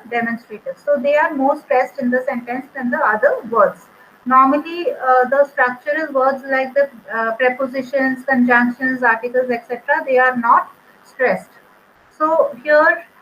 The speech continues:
uh, the meaning also changes when we are giving some stress on some of the words. For example, He is my cousin.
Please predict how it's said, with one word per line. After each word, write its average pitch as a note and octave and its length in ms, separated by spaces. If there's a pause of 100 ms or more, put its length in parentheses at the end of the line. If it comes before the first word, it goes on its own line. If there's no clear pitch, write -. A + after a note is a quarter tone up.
(180)
uh, B3+ 260
the D4 220
meaning C4+ 380
also E4 380
changes C#4+ 440
when C#4+ 180
we C#4 120
are C4+ 80
giving C4+ 360
some C#4 180
stress B3 360
on C4 160
some A#3+ 180
of B3 160
the C#4 80
words. A#3 420 (320)
For C4+ 180
example, B3+ 720 (2250)
He E4+ 160
is F4 220
my D4+ 180
cousin. G#3+ 500